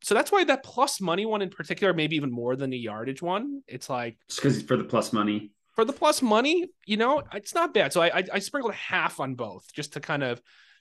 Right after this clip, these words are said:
Speaker 1: uh, split it a little bit, half on the receptions, half on the receiving yards. So
Speaker 2: Yeah, I'm with you on Kareem Hunt. He was my favorite anytime touchdown scorer bet.
Speaker 1: Okay,
Speaker 2: Um, so
Speaker 1: okay.
Speaker 2: he, he was plus one eighty-five.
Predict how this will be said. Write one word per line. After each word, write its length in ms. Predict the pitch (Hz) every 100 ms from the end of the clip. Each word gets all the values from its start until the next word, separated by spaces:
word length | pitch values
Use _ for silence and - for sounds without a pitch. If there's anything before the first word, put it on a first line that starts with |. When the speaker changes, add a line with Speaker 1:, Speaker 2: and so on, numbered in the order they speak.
| _ _
Speaker 1:
uh, 160 | 131 127
split 340 | - - 175 151
it 80 |
a 40 | 131
little 180 | 120 113
bit, 100 | 110
half 320 | 151 147 160
on 100 | 147
the 80 | 139
receptions, 560 | 139 151 131 - 120
half 260 | 104 113 117
on 60 |
the 80 | 107
receiving 400 | 98 - 82 -
yards. 280 | - - -
So 100 | - - -
Speaker 2:
Yeah, 300 | 127 131 - -
I'm 160 | 139 208
with 200 | 214 196
you 140 | 180
on 140 | 160 143
Kareem 240 | 147 135
Hunt. 180 | 131 104
He 60 | 135
was 120 | 170
my 120 | 160
favorite 360 | 147 135 127 120
anytime 380 | 127 127 123
touchdown 400 | 110 110 - 98
scorer 320 | 87 95 90 85
bet. 200 | 85 - _ _ _ -
Speaker 1:
Okay, 180 | 156 104
Speaker 2:
Um, 300 | 98 98 - -
so 60 | 160
Speaker 1:
okay. 200 | - 139
Speaker 2:
he, 60 | 151 - -
he 80 | 143
was 100 | 131
plus 280 | - 160 165
one 100 | 156
eighty-five. 600 | 151 147 117 131 139